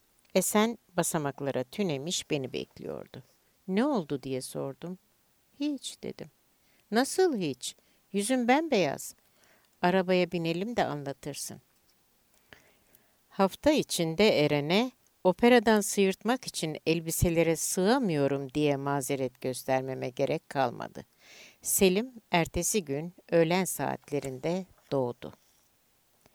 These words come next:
Selim, Moybili. Kız bekliyordum bu kez.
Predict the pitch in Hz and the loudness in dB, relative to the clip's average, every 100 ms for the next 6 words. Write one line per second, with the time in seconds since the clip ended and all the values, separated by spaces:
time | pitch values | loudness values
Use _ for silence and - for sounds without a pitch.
0 | _ _ _ _ _ _ _ _ _ _ | _ _ _ _ _ _ _ _ _ _
1 | - - - 208 208 185 - _ _ _ | -8 -2 4 6 6 2 -2 _ _ _
2 | _ _ 175 175 180 160 175 117 - _ | _ _ 0 4 4 4 0 -2 -8 _
3 | _ _ _ _ _ _ _ _ _ - | _ _ _ _ _ _ _ _ _ 0
4 | 330 302 180 160 - 147 143 135 131 135 | 2 2 4 2 2 0 2 2 -2 -10
5 | 127 - 143 123 - | -10 -6 -4 -4 -8